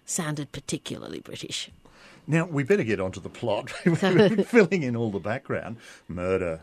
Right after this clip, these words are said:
Speaker 2: most foul.
Speaker 1: Oh, of
Speaker 2: We
Speaker 1: course.
Speaker 2: have Alexandra Romanova, who is found dead in Roland's suite.
Speaker 1: Indeed.
Speaker 2: So, s-,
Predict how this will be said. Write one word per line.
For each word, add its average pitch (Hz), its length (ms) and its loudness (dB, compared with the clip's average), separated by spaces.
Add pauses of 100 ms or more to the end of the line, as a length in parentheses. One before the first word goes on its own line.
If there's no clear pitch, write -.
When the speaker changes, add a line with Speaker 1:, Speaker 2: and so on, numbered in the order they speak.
(100)
Speaker 2:
most 92 340 -4
foul. 85 720 -4
Speaker 1:
Oh, - 140 -20
of - 120 -14
Speaker 2:
We 113 180 4
Speaker 1:
course. 110 100 -6
Speaker 2:
have 113 460 2 (280)
Alexandra 101 1000 2 (100)
Romanova, 101 720 4 (300)
who 113 160 2
is 104 140 -2
found 87 540 -4
dead 90 480 -4 (100)
in 82 200 -8
Roland's 82 640 -4 (100)
suite. - 880 -8 (240)
Speaker 1:
Indeed. - 240 -14
Speaker 2:
So, 95 520 2
s-, - 460 -4